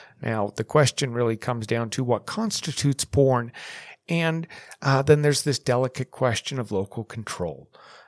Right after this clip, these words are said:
Um, I really feel bad for my,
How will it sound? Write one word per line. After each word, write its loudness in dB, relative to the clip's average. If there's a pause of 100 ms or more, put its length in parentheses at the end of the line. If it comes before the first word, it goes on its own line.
(160)
Um, -8
I -6
really 0
feel -2
bad -2 (120)
for 2
my, -2